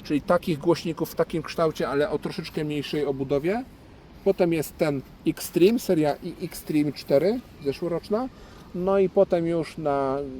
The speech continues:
na górze są te tak zwane boomboxy, czyli jeszcze większy głośnik od tego, z tym, że tutaj taka rączka jeszcze do tego dochodzi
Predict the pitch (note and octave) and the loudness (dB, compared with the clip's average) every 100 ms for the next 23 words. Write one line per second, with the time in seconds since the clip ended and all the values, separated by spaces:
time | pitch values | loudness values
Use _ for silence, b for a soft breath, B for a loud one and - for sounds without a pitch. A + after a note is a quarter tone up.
0 | G#2 C3+ B2+ A#2+ D#3 D3+ C#3+ D3 C#3 C3 | -10 -4 -2 0 0 0 -2 0 0 2
1 | C3+ C3 A#2 C3+ C3+ B2 D3 - C#3 - | 0 0 0 0 2 4 4 8 8 6
2 | - A#2+ G#2 - - - - - - - | -2 -2 -2 -2 -16 -20 -20 -20 -20 -8
3 | B2+ C3+ E3 - C3+ C#3 C#3 - C#3+ C3+ | -2 0 0 2 2 2 0 -2 0 0
4 | - - B2+ C#3 C3+ C#3 B2 C3+ - G3+ | -2 -10 4 4 4 -2 -2 -2 0 2
5 | F#3 F3 F3 - - - - - - - | 4 2 -2 -8 -18 -20 -20 -20 -18 -12
6 | D#3+ D3+ C#3 - C#3 C#3 - C3 C3+ B2 | -6 -2 -2 -2 -4 -4 -4 -2 -2 -4
7 | - A#2 A2+ A#2 A2+ C3 B2 A#2+ A2 C3+ | -4 -6 -6 -8 -6 -6 -4 -4 -2 -4
8 | B2+ | -4